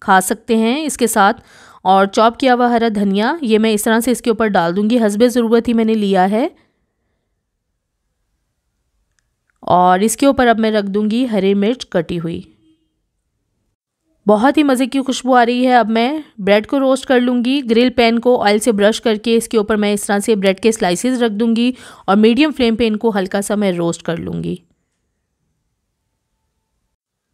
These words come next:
ये झटपट रेसिपी रेडी हो जाती है, बहुत ही अलग टेस्ट की बनती है। आप इसे नाश्ते में बहुत ही आसानी से बना सकते हैं। हमारा मज़ेदार एग रेसिपी बिल्कुल रेडी है।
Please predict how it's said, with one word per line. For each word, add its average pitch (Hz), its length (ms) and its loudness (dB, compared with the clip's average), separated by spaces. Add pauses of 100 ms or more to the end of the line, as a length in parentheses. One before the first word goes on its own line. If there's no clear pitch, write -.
(1160)
ये 269 120 4
झटपट 254 420 2
रेसिपी 277 340 0
रेडी 233 260 -2
हो 269 100 0
जाती 254 320 0
है, 254 260 2
बहुत 220 340 -2
ही 277 60 -2
अलग 214 320 0
टेस्ट 247 280 -2
की 262 100 -2
बनती 226 360 -2
है। 247 220 0 (540)
आप 196 140 0
इसे 254 160 2
नाश्ते 220 320 2
में 262 160 -2
बहुत 220 300 0
ही 320 80 2
आसानी 240 320 0
से 240 120 0
बना 202 260 0
सकते 226 300 -6
हैं। 240 220 -2 (560)
हमारा 214 320 2
मज़ेदार 233 760 0 (260)
एग 220 180 -2
रेसिपी 226 460 -2
बिल्कुल 208 400 0
रेडी 185 360 0
है। 262 240 0